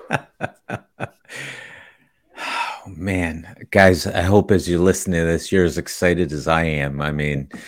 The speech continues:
I'm just, yeah, Brent's tickling my fancy here. Uh, <laughs> I, I, I love what you're talking about here. I love the simplicity in it, in it,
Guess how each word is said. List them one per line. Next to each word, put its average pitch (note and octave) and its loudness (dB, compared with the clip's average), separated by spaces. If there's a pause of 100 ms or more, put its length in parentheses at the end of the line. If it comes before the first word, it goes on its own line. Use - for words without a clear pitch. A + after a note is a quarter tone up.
(200)
I'm F#2+ -2
just, - -4 (580)
yeah, - -10 (200)
Brent's F#2+ 2
tickling F#2+ -2
my D#2+ -2
fancy F2 -4
here. C#2+ 0 (840)
Uh, - -4 (160)
<laughs> D#3+ -10
I, A#2+ 8
I, A2 4 (240)
I G2+ 2
love G2+ 6
what G#2+ 2
you're E2+ 0
talking E2 -2
about E2 -2
here. D#2+ 0
I D#2+ 0
love F2 0
the E2+ -2
simplicity E2 -4
in D#2 -6
it, D#2 -12 (180)
in F#2 -2
it, E2 -6